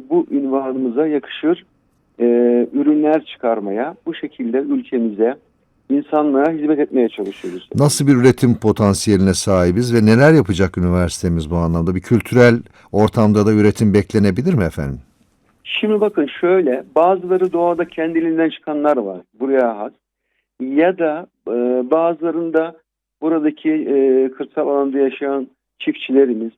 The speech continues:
Speaker 1: bazılarını biz botanik bahçesinde üretiyoruz bunları. E, bitkileri, e, bir toplama aşaması, üretme aşaması var. Sonra bunların da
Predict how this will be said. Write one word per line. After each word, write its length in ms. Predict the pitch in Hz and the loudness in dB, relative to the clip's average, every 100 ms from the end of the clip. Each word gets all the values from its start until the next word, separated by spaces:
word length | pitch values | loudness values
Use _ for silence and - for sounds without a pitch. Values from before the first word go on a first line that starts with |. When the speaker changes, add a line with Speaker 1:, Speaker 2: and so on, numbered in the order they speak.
| - | -4
Speaker 1:
bazılarını 500 | 143 143 127 143 139 | -4 -4 -6 -8 -8
biz 160 | 127 131 | -6 -6
botanik 380 | 131 139 131 | -4 -8 -8
bahçesinde 460 | 131 120 127 131 127 | -8 -8 -10 -6 -2
üretiyoruz 640 | 113 113 - 107 98 95 | 0 -2 -4 -6 -6 -8
bunları. 420 | 104 104 98 135 - _ _ - | -8 -4 -2 -4 -6 _ _ 2
E, 40 | 120 117 113 120 | 4 4 2 0
bitkileri, 640 | 180 - 180 175 185 185 - 151 | -2 0 4 6 4 2 -2 0
e, 260 | 151 147 | 2 2
bir 80 | - | -2
toplama 420 | - 165 175 175 | -4 -2 2 4
aşaması, 480 | 151 - 123 120 - | 2 2 2 0 0
üretme 400 | 151 151 151 160 | 2 2 2 -2
aşaması 500 | 131 113 104 98 104 | -2 -4 -6 -6 -6
var. 160 | 113 - | -6 -6
Sonra 400 | - 175 160 160 | -6 -2 0 2
bunların 440 | 175 151 131 120 127 | 2 4 4 4 2
da 180 | 165 | 0